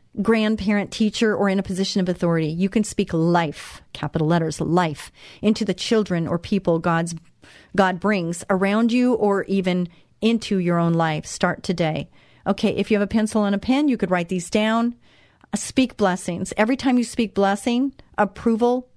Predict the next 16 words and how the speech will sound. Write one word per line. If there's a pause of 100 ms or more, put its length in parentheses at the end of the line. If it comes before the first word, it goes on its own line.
(280)
and
encouragement, (240)
you
instill
self-esteem, (260)
confidence,
and
courage.
Overlook
flaws (180)
and
instead
praise
yourself,
your
child,